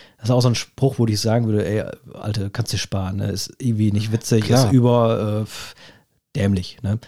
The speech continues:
Speaker 1: Aber dass dafür ihr Leben quasi, ja, also zurückgesetzt wird auf null, <laughs> wenn man's so
Speaker 2: Ja,
Speaker 1: sehen will.
Speaker 2: im besten Fall.
Speaker 1: Ist bitter,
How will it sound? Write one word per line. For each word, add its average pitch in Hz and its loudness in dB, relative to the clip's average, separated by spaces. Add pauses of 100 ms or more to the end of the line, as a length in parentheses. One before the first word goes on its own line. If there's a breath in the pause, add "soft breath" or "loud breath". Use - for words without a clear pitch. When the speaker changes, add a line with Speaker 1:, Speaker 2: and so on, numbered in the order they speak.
(340 loud breath)
Speaker 1:
Aber 107 2
dass - -6 (120)
dafür 107 0
ihr 95 -2
Leben 110 4
quasi, 98 -2 (380)
ja, 101 -4 (1400 loud breath)
also 104 -4 (480)
zurückgesetzt 110 -2
wird 113 2
auf 104 -2
null, 120 4
<laughs> - -10
wenn 107 0
man's 101 -2
so 117 0
Speaker 2:
Ja, 117 8
Speaker 1:
sehen 110 0
will. 113 0 (240 loud breath)
Speaker 2:
im 107 0
besten - 0
Fall. 101 0
Speaker 1:
Ist - -2
bitter, 101 -2